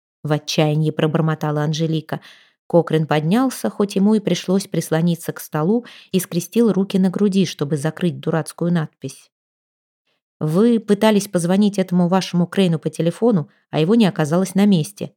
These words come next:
сказал он. Только что мистер Паук Джо, Оракул, произнёс слово «Север». Вы сами говорили, что телевизионный сигнал исходил из Сан-Франциско, и призрак старой леди тоже упоминал Сан-Франциско.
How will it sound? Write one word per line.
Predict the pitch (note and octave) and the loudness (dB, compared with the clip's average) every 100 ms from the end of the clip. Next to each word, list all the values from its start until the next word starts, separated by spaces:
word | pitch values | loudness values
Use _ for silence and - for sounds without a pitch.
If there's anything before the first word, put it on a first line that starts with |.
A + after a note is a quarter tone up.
| _ | _
сказал | - - D3 D3 | -12 -6 -4 -2
он. | C#3+ C#3 - _ _ _ - | -2 -4 -10 _ _ _ 0
Только | F3 F3 | 2 2
что | - E3+ | 0 2
мистер | F#3+ F3+ E3 | 2 2 -4
Паук | E3+ E3+ F3+ C#3+ | -2 2 2 0
Джо, | - A3 A#3 _ _ | 0 0 0 _ _
Оракул, | - F3 F3 D#3+ - C#3+ - _ _ _ | 0 2 2 0 -2 -4 -6 _ _ _
произнёс | E3+ E3+ F3 A3+ | 0 2 2 2
слово | - D#3+ F#3+ | 0 0 2
«Север». | D#3+ - E3+ D3 C3+ _ _ _ | 0 -2 0 0 -6 _ _ _
Вы | D3+ | -4
сами | D#3+ A3+ A#3 | 0 2 4
говорили, | F3 E3 F3+ D#3 | 4 2 2 0
что | - C#3+ | -4 -8
телевизионный | - D3+ E3+ G3+ F#3+ D#3+ | -4 -4 0 2 2 0
сигнал | - D#3 G#3 B3 - _ _ _ | -2 0 0 0 -6 _ _ _
исходил | D3 - D#3+ A3+ | -8 -4 0 2
из | G3 | 2
Сан-Франциско, | - F3 - F3+ - G3 - - - _ _ _ | 0 0 0 -2 -2 -4 -4 -14 -18 _ _ _
и | - | -10
призрак | D3+ - F#3 D#3+ - | -4 0 2 0 -4
старой | - D#3+ D#3 | -4 -2 0
леди | E3+ G3+ | 2 0
тоже | D#3 F#3 F#3 | 0 -2 0
упоминал | E3+ D#3+ E3+ E3+ D#3 | 0 -2 0 0 -2
Сан-Франциско. | - D3+ - E3 - D#3 - - | -4 -4 -4 -4 -4 -8 -8 -18